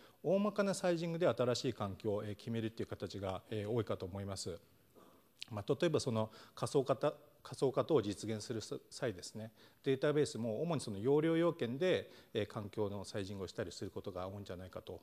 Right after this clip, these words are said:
いうことです。その結果ですね、新しい、まあ、環境に対してその適切だったかもしれないし、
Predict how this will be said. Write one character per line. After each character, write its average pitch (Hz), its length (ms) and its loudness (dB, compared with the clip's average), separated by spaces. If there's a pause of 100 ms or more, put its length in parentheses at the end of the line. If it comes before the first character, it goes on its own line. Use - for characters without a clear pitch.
い 120 60 -4
う 104 40 -4
こ 101 120 -8
と 87 100 -8
で 90 60 -12
す。 - 120 -16 (420)
そ - 120 -4
の 202 100 2
結 196 220 0
果 208 80 6
で 160 80 8
す - 100 -2
ね、 101 160 -2 (180)
新 160 200 4
し 160 280 2
い、 - 100 -10
ま 101 260 -2
あ、 - 40 -18
環 113 180 -2
境 113 160 0
に 117 100 -4
対 123 160 0
し 107 60 -2
て 95 60 -4
そ 95 120 -6
の - 60 -10
適 120 200 -4
切 156 220 -2
だ 156 80 4
っ 147 40 0
た 143 140 -2
か 127 80 -4
も 107 120 -4
し 117 100 -10
れ 120 60 -6
な 120 120 -2
い 110 60 -2
し、 147 280 -2